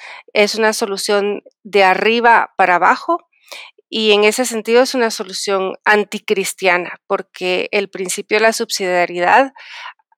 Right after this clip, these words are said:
eh, es cabal lo que enfatizaba Yunus, de que las personas,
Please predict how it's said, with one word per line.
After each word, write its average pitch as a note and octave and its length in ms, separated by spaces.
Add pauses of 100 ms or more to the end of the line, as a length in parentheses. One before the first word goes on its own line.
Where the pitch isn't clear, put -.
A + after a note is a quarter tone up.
(200)
eh, F#3+ 460 (200)
es G#3 340
cabal A3 640 (100)
lo G3+ 440
que F#3 500 (280)
enfatizaba F#3+ 720
Yunus, G#3 440
de F#3+ 120
que F3+ 120
las F3+ 180
personas, A3 680